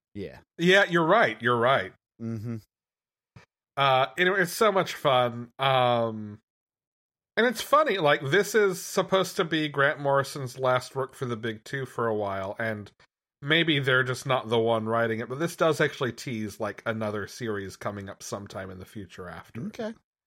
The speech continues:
Speaker 2: Yeah.
Speaker 1: Very cool.
Speaker 2: Why don't you tell me, Brian,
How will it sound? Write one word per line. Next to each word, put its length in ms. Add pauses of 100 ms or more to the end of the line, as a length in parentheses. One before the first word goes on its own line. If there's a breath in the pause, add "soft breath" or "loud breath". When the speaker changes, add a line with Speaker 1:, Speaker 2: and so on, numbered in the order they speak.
(520)
Speaker 2:
Yeah. 180 (720)
Speaker 1:
Very 140
cool. 220 (680)
Speaker 2:
Why 160
don't 200
you 120
tell 220
me, 220
Brian, 600